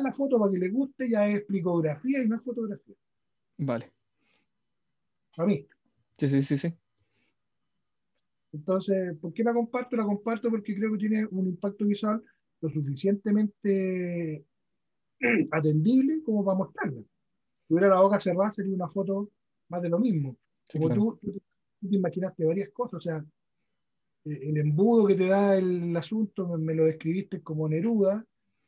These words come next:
Speaker 1: extraordinario, ¿me entendís? Pero la cuestión fue práctica y resultó algo entretenido que yo no esperaba que resultara. O sea, yo me conformaba con la foto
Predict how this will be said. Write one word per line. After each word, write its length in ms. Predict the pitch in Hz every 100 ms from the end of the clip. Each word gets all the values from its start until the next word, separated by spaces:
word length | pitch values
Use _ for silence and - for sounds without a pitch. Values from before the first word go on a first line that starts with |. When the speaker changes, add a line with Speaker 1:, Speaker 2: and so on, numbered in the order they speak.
| _
Speaker 1:
extraordinario, 560 | - 160 151 208 277 208
¿me 60 | 180
entendís? 320 | 180 190 233
Pero 180 | 202 190
la 120 | 185
cuestión 440 | 190 - 302 277 -
fue 260 | 254 233 208
práctica 520 | 294 - 165 202 240 _ _ _ _ _ -
y 80 |
resultó 480 | 170 160 170 - 247
algo 200 | 269 262
entretenido 560 | 226 202 180 202 240 170
que 80 | 165
yo 120 | 190
no 60 |
esperaba 460 | 208 175 165 196 240
que 100 | 226
resultara. 520 | 180 - 135 - 240
O 260 | - _ -
sea, 100 | 135
yo 120 | 170
me 100 | 160
conformaba 540 | 170 156 147 156 190
con 140 | 196 165
la 100 | 156
foto 420 | 180 180 202